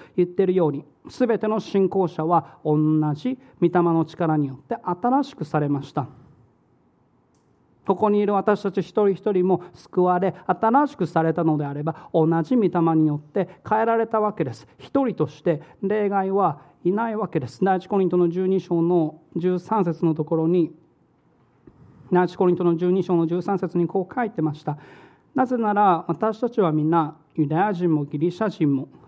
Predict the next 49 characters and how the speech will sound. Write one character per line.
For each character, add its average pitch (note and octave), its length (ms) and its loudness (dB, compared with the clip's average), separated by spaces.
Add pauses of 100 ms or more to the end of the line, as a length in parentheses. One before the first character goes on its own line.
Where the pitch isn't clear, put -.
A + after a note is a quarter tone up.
(120)
奴 D#3+ 120 0
隷 G3+ 180 0
も G3 140 2
自 F3 160 -2
由 G#3 180 0
人 D#3+ 260 0
も、 F3+ 240 0 (140)
一 B3+ 220 -4
つ - 120 -6
の F3+ 140 2
体 F3 360 -2
と G#3+ 120 -4
な G#3 180 0
る E3 100 2
よ C#3+ 200 -2
う C#3 60 -8
に、 E3 280 0 (1400)
一 F#3 260 0
つ F3+ 140 -4
の C#3 220 0
御 G3 480 0
霊 G3 40 0
に F#3+ 140 0
よ F#3 220 -2 (180)
っ - 40 -20
て A3 120 2
バ E3 120 0
プ D#3+ 100 0
テ D#3+ 120 -2
ス D#3+ 160 -6
マ C#3 160 -4
を C3+ 40 -14
受 G3+ 240 -6
け、 - 60 -14 (180)
そ - 160 -10
し - 120 -14
て G#3+ 100 0
す - 340 -6
べ E4 120 -4
て G3+ 120 0
の E3+ 120 2
も D#3+ 120 -2
の D3+ 180 -2
が F3 280 0 (600)
一 - 300 0
つ - 180 -8
の D#3 300 0 (320)
御 D#3 60 0
霊 D3+ 80 0